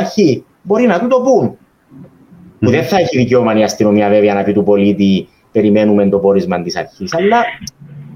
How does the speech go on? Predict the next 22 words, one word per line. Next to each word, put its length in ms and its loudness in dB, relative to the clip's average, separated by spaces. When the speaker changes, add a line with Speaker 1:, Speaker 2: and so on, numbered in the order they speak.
Speaker 2:
Μμμ. 240 2
Τώρα, 240 0
να 160 2
Speaker 1:
είναι 140 2
Speaker 2:
πούμε 140 2
ότι 140 2
στο, 440 0
στο 180 -2
νομοσχέδιο 580 0
που 120 0
προτείνεται, 760 0
υπάρχει 460 -2
η 40 4
πρόταση 420 0
ότι 500 2
θα 140 -2
υπο-, 340 -2
δημιουργηθεί 720 2
ειδικό 440 2
τμήμα 420 2
στην 240 0
αστυνομία 720 -2